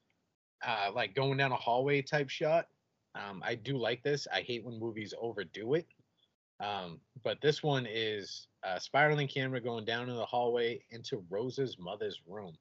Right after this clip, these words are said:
where we see, uh, where Rose's mom has committed suicide.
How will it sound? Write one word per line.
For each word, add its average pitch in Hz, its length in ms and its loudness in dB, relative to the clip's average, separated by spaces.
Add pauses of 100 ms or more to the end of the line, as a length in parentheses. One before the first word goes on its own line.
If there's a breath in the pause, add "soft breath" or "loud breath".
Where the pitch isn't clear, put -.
(320)
where 98 200 -2
we 95 140 -8
see, 120 480 -6 (840)
uh, 87 240 -4
where 95 300 -2
Rose's 107 320 -2
mom 120 220 -2
has 107 200 -4
committed 92 340 -6
suicide. 120 580 0